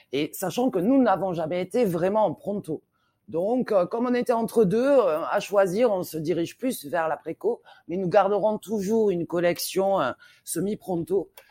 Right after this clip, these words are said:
pour garder la souplesse qui a fait notre succès jusqu'à maintenant,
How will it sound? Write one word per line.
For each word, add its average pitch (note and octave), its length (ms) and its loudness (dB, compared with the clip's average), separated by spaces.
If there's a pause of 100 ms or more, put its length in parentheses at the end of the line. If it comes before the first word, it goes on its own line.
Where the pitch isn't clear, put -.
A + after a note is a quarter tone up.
(180)
pour D3+ 160 -6
garder E3 360 0
la D#3+ 100 2
souplesse F#3 680 -4 (180)
qui - 100 -14
a C3+ 100 -2
fait D#3+ 140 -4
notre C#3+ 240 -4
succès - 360 -8
jusqu'à C3 240 -8
maintenant, C#3 360 -4